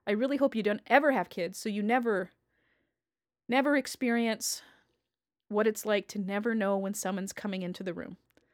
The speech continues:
Like, you don't want strangers coming. Strangers will ring the bell. Yeah. My kid, the only time he is fucking quiet is when he's sneaking into our room to very gently wake us up at four thirty in the morning for no apparent fucking reason at all.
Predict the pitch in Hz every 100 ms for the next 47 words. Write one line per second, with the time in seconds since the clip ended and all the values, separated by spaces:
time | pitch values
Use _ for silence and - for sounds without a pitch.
0 | _ _ - 294 403 523 392 285 254 247
1 | 240 349 381 392 - 247 196 143 - -
2 | 180 190 226 240 226 226 226 190 160 -
3 | - _ _ _ _ _ _ _ _ _
4 | _ _ _ 220 160 - _ _ 220 226
5 | 381 - 359 359 - 240 - 247 311 -
6 | 311 302 262 247 247 220 - - - 233
7 | - - 233 370 - - 233 220 240 254
8 | 233 - - 262 277 247 233 - 220 214
9 | 196 190 196 202 - 208 190 240 247 226
10 | 220 208 202 185 180 180 - - 185 175
11 | 190 170 175 170 165 170 - 208 220 214
12 | 214 196 190 - 208 214 202 208 214 202
13 | 185 -